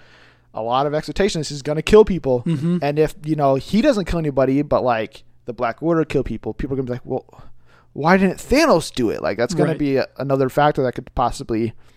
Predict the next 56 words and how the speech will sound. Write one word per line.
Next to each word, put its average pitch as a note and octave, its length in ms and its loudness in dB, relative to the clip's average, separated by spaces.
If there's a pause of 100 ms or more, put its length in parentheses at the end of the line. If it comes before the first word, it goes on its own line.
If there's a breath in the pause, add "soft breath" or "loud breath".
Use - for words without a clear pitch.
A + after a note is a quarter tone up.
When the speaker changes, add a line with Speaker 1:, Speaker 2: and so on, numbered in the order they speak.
(300)
Speaker 1:
you - 80 -12
know, G2+ 80 -8
be A#2+ 140 -4
a A2+ 40 0
detractor D#3+ 520 2
for C#3 100 -6
some B2 200 -6
people A2 260 -8
for A#2+ 140 -6
this A2+ 180 -2
movie. G#2 320 -6 (480 loud breath)
But, G3 340 8 (880)
you C3 140 -4
know, A#2 140 2
we B2+ 120 2
mentioned C3+ 420 -2
the C#3 180 -4
deaths B2 640 2
and A2 460 -10 (320)
briefly, G#2+ 500 -10
and A2 400 -8 (200)
the B2 60 -2
only A#2 120 -2
way A#2 100 -2
people B2 220 -8
die G#3 280 10
is F3 140 0
if D3+ 60 -14
you C#3 60 -14
have C#3 320 0
a C3+ 40 -6
lot B2+ 160 0
of B2 60 -6
char-, F#3 300 2
if D3 120 -6
you C#3 60 -2
have B2 100 -8
characters, D#3 460 0 (300 loud breath)
and B2+ 100 -6
this C3+ 160 -2
movie A#2+ 200 -6
has A2+ 400 -2
a A#2+ 140 -2
lot G2+ 380 -2
of A2+ 200 2
them. C#2 300 -2 (280 soft breath)
Uh, G2+ 260 4
basically F3+ 840 0
anybody C3 480 2
who's C3 140 0
been D3 140 0
in C3+ 80 -2
the A2+ 60 -4
M B2+ 100 -4
C B2+ 160 -6
U A#2+ 320 2